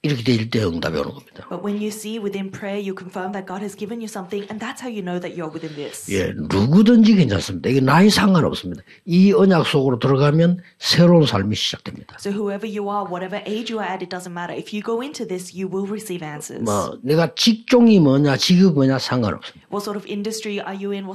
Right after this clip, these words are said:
Speaker 2: sort of occupation do you have?
Speaker 1: 예.
Speaker 2: It doesn't matter.
Speaker 1: 그 많은 사람들이 뭐, 어디 좋은 자리가 없냐,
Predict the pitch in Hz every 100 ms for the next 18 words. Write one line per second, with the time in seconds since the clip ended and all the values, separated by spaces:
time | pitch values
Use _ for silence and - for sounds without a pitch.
0 | 208 190 190 202 196 214 226 208 208 208
1 | 196 - - - - 247 226 233 285 247
2 | - _ 147 123 113 170 170 190 170 127
3 | 151 87 - _ _ _ _ _ _ _
4 | - - 101 - 131 131 - - 110 139
5 | 160 202 151 - 123 123 76 -